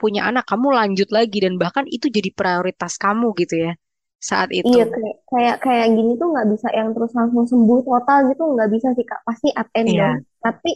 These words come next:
Speaker 2: yang jadi, eh, poinnya adalah kamu sadar, kamu udah bisa ngerti, "Kayaknya aku habis ini mau collapse deh, kayaknya aku deh, kayaknya aku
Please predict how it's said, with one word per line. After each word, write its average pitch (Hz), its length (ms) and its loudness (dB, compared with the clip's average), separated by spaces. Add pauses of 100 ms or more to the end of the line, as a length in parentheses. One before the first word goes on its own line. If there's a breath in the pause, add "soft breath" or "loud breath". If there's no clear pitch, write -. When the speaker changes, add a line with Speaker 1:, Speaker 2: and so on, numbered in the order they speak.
Speaker 2:
yang 247 160 2
jadi, 214 340 4 (540)
eh, 220 200 2
poinnya 233 360 2
adalah 226 240 2
kamu 262 220 0 (120)
sadar, 208 440 2 (100)
kamu 233 160 -2 (160)
udah 208 200 0
bisa 202 200 -4 (480 soft breath)
ngerti, 247 360 0 (760)
"Kayaknya 240 320 4 (100)
aku 311 100 -2 (100)
habis 233 240 4
ini 269 180 4
mau 262 180 4
collapse 233 420 2
deh, 202 120 2 (120)
kayaknya 262 300 2
aku 339 140 2
deh, 226 100 4 (100)
kayaknya 247 260 0
aku 302 100 0